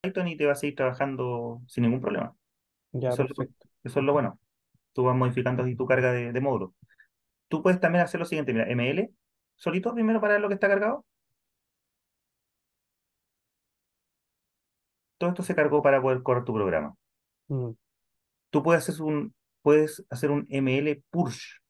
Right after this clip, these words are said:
Speaker 1: para limpiar el entorno completo. Purge. Entero.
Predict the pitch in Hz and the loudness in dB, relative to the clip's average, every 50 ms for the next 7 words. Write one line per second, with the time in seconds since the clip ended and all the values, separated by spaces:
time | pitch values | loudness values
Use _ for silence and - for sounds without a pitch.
0 | _ _ _ _ _ - 123 123 120 120 - - _ _ _ _ _ _ _ _ | _ _ _ _ _ 2 2 4 2 2 0 -6 _ _ _ _ _ _ _ _
1 | _ _ _ _ _ _ - 120 127 117 113 135 151 151 147 135 127 147 143 143 | _ _ _ _ _ _ -2 0 0 2 4 4 4 4 4 2 0 0 0 0
2 | 131 120 113 113 - 113 - - - _ _ _ _ _ _ _ _ _ _ - | 0 0 -2 -2 -4 -6 -6 -6 -12 _ _ _ _ _ _ _ _ _ _ -2
3 | 143 117 - - - 90 - - _ _ _ _ _ _ _ _ _ _ _ _ | -2 -2 -2 -6 -10 -10 -10 -12 _ _ _ _ _ _ _ _ _ _ _ _
4 | _ _ _ _ _ _ _ _ _ _ _ _ _ _ - 117 98 - - 78 | _ _ _ _ _ _ _ _ _ _ _ _ _ _ -6 -6 -6 -6 -10 -12
5 | - | -12